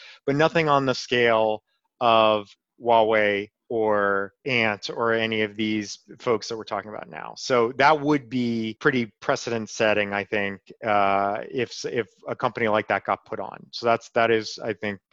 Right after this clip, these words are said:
um, something to keep in mind. The second point with respect to the entity list, who decides is, like I said, it's that, it's that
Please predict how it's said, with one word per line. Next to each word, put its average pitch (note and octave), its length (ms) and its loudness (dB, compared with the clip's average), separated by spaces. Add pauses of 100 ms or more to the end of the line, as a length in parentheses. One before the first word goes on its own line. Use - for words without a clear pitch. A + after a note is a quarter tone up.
um, G2 480 -6
something G#2+ 360 -8
to G2 40 -10
keep - 200 -12
in A2+ 80 -14
mind. A#2+ 240 -12 (140)
The A#2+ 100 -4
second D3 360 -4
point A#2 320 -4 (120)
with A#2 240 -10
respect A2+ 400 -6
to G#2+ 60 -16
the G#2+ 140 -2
entity A2 360 -4
list, G2+ 520 -4
who F3+ 160 0
decides D#3 680 2
is, B2+ 420 0
like C3 160 0
I B2+ 60 2
said, B2 240 2
it's - 140 -8
that, A2 200 2
it's - 220 -8
that A2+ 180 2